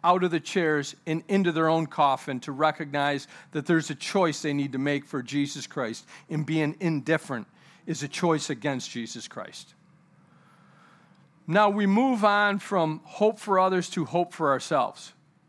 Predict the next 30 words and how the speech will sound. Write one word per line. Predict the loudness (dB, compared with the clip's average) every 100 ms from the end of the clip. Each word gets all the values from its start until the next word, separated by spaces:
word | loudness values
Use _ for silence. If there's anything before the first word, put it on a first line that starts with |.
| _ _ _ _ _ _ _ _ _ _ _ _ 0
We | 4
look | 6 6
around | 6 6 6
this | 2
world | 2 6 6 4
and, | 0 -4 -4
and, | -2 -2 -4
and | 2
we | 4
recognize | 6 4 2 0 4 4 2
that | 0
a |
lot | 4 4
of | 4
people | -2 -2 0
are | 0
concerned | 0 -2 2 2 2
when | 0 -4
you |
turn | 0 2 4
on | 2
the | 2
news | 2 4 2 0
and |
the | -4
things | 0 2 2
that | -2
are | 0
going, | 4 4 4 0
and | -4